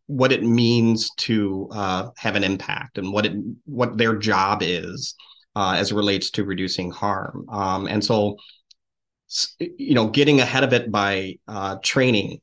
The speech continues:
and, and bringing persons in, uh, those of you in, in this virtual room and on this podcast are professionals and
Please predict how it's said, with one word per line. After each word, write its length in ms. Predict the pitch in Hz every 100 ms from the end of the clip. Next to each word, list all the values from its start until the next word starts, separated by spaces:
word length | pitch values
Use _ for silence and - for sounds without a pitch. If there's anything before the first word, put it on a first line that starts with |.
| _
and, 220 | 104 98 95
and 320 | 101 98 101
bringing 400 | 117 120 117 107
persons 420 | 120 110 104 98
in, 320 | 107 101 90 90
uh, 140 | 110 104
those 260 | 104 117
of 80 | 107
you 120 | 110 107
in, 220 | 104 107
in 120 | 107
this 200 | 101 - -
virtual 420 | 110 - 107 98
room 420 | 104 107 107 101
and 100 | 95
on 120 | 92
this 120 | 92
podcast 680 | - 101 110 110 98 92 -
are 80 | 92
professionals 720 | - - 98 110 - 95 92 101
and 220 | 95